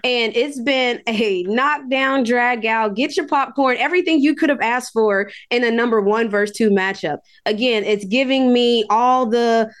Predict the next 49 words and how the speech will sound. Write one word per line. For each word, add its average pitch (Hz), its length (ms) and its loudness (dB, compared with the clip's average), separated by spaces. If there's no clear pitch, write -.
Los 240 440 0
Angeles 233 580 0
Sparks 240 420 -2
versus 226 220 0
Minnesota 233 420 2
Lynx 226 360 0
feels, 180 420 0
and 185 100 2
I 208 80 0
was 233 120 0
a 208 40 0
part 247 260 -2
of 202 100 0
that. 175 240 -2
And 220 100 0
it's 214 100 -2
giving 262 220 0
me 240 100 2
those 214 300 0
feels 196 340 0
in 196 100 2
a 190 60 0
sense 208 280 -2
of, 180 220 -2
I 240 360 -2
really 220 420 0
have 170 380 -4
no 214 380 0
idea 208 640 0
who's 359 240 4
gonna 349 240 2
win 277 340 0
from 214 240 0
game 240 280 -2
to 254 80 -2
game. 214 420 0
I 220 160 -2
have 202 340 -2
no 233 220 2
idea 226 440 0
what 190 220 -2
star 254 460 0
is 233 100 -2
gonna 240 260 2
shine 208 560 -2
from 202 220 2
night 233 260 -2
to 262 100 0
night. 208 420 0